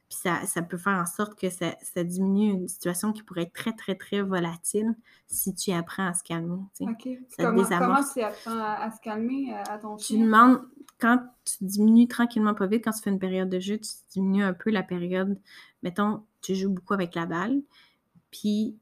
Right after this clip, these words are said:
Speaker 1: euh, tu ralentis, tu commences par ralentir le, le, le rythme à laquelle tu y lances, puis tu lui demandes de assis, doudou,
Speaker 2: Ok.
Speaker 1: break. Puis tu répètes ça, puis là, tu fais un break.
Speaker 2: Ok.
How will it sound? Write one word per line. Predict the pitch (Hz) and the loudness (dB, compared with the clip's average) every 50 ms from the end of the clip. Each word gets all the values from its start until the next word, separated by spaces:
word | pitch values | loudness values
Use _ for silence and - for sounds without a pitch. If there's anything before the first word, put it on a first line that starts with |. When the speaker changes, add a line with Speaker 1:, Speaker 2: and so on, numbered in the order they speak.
| _ - | _ -8
Speaker 1:
euh, | 196 185 175 175 - - | -6 -4 -4 -4 -4 -6
tu | - - 202 | -6 -4 -2
ralentis, | 180 190 190 185 185 180 180 - - - 220 220 220 - - _ _ - - - | 0 0 0 0 0 -2 -4 -6 -6 -2 -2 -2 -2 -2 -6 _ _ -20 -16 -14
tu | - | -8
commences | - 196 196 202 214 208 | -4 -2 0 0 0 0
par | - 185 - | -2 -2 -2
ralentir | 185 185 180 180 185 - - 202 202 202 202 | -2 -4 -4 -4 -4 -4 -2 -2 -2 -2 -2
le, | 196 170 180 - - _ - | -2 -2 -2 -4 -6 _ -4
le, | 185 185 175 170 196 - - | -2 0 0 0 -2 -4 -4
le | 190 190 185 | -4 -2 -2
rythme | 185 - - 196 208 208 - _ _ - | -2 -2 -2 -2 -2 -2 -4 _ _ -8
à | 180 | -6
laquelle | 180 180 - - 180 175 | -6 -6 -6 -6 -6 -6
tu | - - 180 | -6 -4 -4
y | 170 170 | -2 -2
lances, | 175 175 190 240 277 285 - - _ _ - - - - _ | -2 0 0 0 0 -2 -4 -8 _ _ -20 -20 -20 -20 _
puis | _ - | _ -14
tu | - - 208 | -8 -4 -2
lui | 196 190 | 0 0
demandes | 190 196 190 196 196 185 | 0 0 0 0 0 0
de | 175 175 - - _ _ - 180 | 0 -2 -4 -6 _ _ -12 -10
assis, | 165 - - - - - - - _ _ _ _ - 277 - _ - | -8 -8 -8 -6 -4 -6 -6 -6 _ _ _ _ -20 -20 -20 _ -4
doudou, | 202 208 208 185 175 190 180 | -2 0 0 0 0 -2 -2
Speaker 2:
Ok. | - - - _ _ _ _ _ _ _ _ _ _ _ - - | -4 -6 -12 _ _ _ _ _ _ _ _ _ _ _ -10 -4
Speaker 1:
break. | - 202 190 185 - _ - - _ _ _ _ _ _ _ _ _ _ _ _ _ _ _ - | -2 -2 -2 -2 -4 _ -18 -20 _ _ _ _ _ _ _ _ _ _ _ _ _ _ _ -20
Puis | - - - 175 175 - - - _ _ - | -16 -10 -6 -4 -4 -4 -4 -8 _ _ -14
tu | - - - | -8 -4 -4
répètes | 185 180 185 175 175 175 175 175 | -4 -4 -4 -6 -6 -6 -6 -6
ça, | - - 185 190 226 - - _ | -6 -4 -4 -4 -4 -6 -12 _
puis | - - - | -18 -10 -6
là, | 180 175 | -4 -4
tu | 175 - - - | -4 -6 -10 -10
fais | - 180 | -8 -8
un | 180 170 180 - | -8 -8 -8 -6
break. | - 175 151 - _ _ _ _ _ _ _ _ _ _ _ - 233 | -6 -6 -6 -6 _ _ _ _ _ _ _ _ _ _ _ -10 -10
Speaker 2:
Ok. | 220 220 - | -10 -8 -8